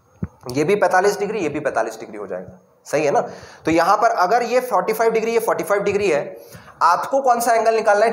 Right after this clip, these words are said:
टीएसआर। तो इसके ऊपर थोड़ा ध्यान ले जाइए, टीएसआर को निकाले तो कैसे निकाले। हमको दिया हुआ है कि ये ट्रेपेजियम है, ट्रेपेजियम में दो भुजाएं parallel होती है opposite, लेकिन दो भुजाएं parallel नहीं भी होती। तो यहां पर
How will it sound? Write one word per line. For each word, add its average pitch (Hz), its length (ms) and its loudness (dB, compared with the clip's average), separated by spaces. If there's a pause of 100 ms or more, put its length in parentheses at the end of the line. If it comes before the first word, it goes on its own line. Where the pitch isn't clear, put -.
टीएसआर। 147 380 0
तो 185 200 -2
इसके 202 240 0
ऊपर 262 280 2
थोड़ा 208 160 4
ध्यान 190 300 0
ले 165 80 -2
जाइए, 139 320 -2
टीएसआर 190 520 0
को 220 100 -2
निकाले 147 360 0
तो 196 100 -6
कैसे 117 260 -8
निकाले। 95 360 -14
हमको 185 340 2
दिया 233 180 2
हुआ 220 140 4
है 233 60 2
कि 233 120 -6
ये 247 80 0
ट्रेपेजियम 165 520 -2
है, - 100 -6 (580)
ट्रेपेजियम 190 540 2
में 254 240 2
दो 226 220 4
भुजाएं 175 460 2
parallel 165 580 0
होती 190 240 0
है 214 80 2
opposite, 196 440 0
लेकिन 180 280 0
दो 214 180 4
भुजाएं 175 320 0
parallel 156 480 0 (120)
नहीं 226 220 0
भी 196 100 -2
होती। - 280 -8 (520)
तो 190 80 4
यहां 175 280 4
पर 254 140 2